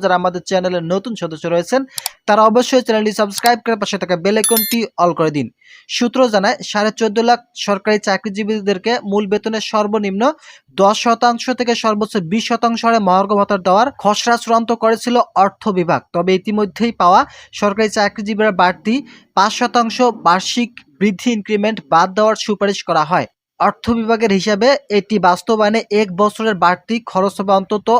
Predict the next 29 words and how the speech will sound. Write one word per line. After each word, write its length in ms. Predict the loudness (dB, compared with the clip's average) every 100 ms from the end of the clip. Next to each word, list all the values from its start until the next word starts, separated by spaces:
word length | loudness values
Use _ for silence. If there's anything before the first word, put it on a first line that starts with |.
| 0 _
পাঁচ 240 | 2 2 2
হাজার 340 | -4 -2 -2 -2
কোটি 320 | -6 -10 -4
টাকা। 280 | -2 0 -2 -2 0
অর্থ 240 | -2 -2 -2
বিভাগের 460 | 0 0 0 0
খসড়া 400 | -2 -4 -2 -2
প্রস্তাবে 460 | -2 -4 -2 0 0 -2
ব্যয় 220 | 0 0 0
কিছুটা 400 | -4 -8 0 0 0
কমাতে 380 | 0 2 0 -2 -4 -2
এগারো 280 | 0 0 0
থেকে 220 | -4 -4 -4
বিশতম 360 | -4 -6 -4 -4 -2
গ্রেডের 360 | -2 -4 -2
কর্মচারীদেরকে 680 | -2 -2 -2 -4 -4 -2 0 -2 -6 -20 _ _
বিশ 200 | 0 2
শতাংশ 420 | -2 -2 -2 -2 0
হারে 260 | 0 2 0
মহার্ঘ 300 | 0 0 0 0
ভাতা 220 | -2 0
দেওয়ার 260 | 2 2 0
পরিকল্পনা 540 | -4 -2 -2 -2 -4
থাকলেও 360 | -4 -6 -2 -4 -2
প্রথম 280 | -4 -4 -6
থেকে 280 | -6 -2 -2 -2 -10 -20 _
দশম 360 | 0 0 2 -2
গ্রেডের 320 | 0 -2 0
কর্মচারীদেরকে 720 | 0 0 -2 -4 -4 -4 -2